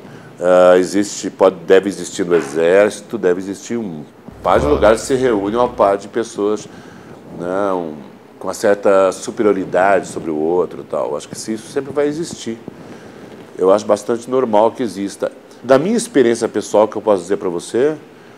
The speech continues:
Speaker 1: agora sim, que eu ouvi histórias a respeito
Speaker 2: Ah,
Speaker 1: o
Speaker 2: sim.
Speaker 1: tempo todo, sim. Né? Ah, eu não vi acontecer nenhuma vez.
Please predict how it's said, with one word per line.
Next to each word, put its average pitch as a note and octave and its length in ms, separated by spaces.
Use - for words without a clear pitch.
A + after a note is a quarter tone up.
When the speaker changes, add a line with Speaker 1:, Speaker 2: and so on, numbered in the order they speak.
Speaker 1:
agora G2 260
sim, E2 220
que - 80
eu E2+ 60
ouvi G#2+ 200
histórias G2 520
a D#2+ 40
respeito F2 360
Speaker 2:
Ah, - 20
Speaker 1:
o - 20
Speaker 2:
sim. - 60
Speaker 1:
tempo A#2 300
todo, B2 480
sim. D2 240
Né? G#2 280
Ah, F2 680
eu G2 80
não A#2 120
vi A2+ 120
acontecer B2+ 440
nenhuma C#3+ 220
vez. A#2 640